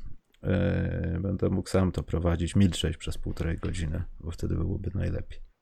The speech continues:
E, czekaj, tutaj było pytanie o, czy brak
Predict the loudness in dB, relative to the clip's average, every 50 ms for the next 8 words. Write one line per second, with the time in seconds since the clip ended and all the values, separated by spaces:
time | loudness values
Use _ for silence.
0 | _ _ _ _ _ _ _ _ _ _ _ _ 2 4 6 8 8 6 6 4
1 | 0 -8 _ 0 2 2 4 4 2 4 6 6 8 8 8 10 10 8 8 8
2 | 6 6 8 10 8 10 10 10 10 10 8 8 8 8 10 10 12 12 12 10
3 | 10 8 6 2 -4 4 4 6 8 10 10 10 8 6 2 -4 -6 -8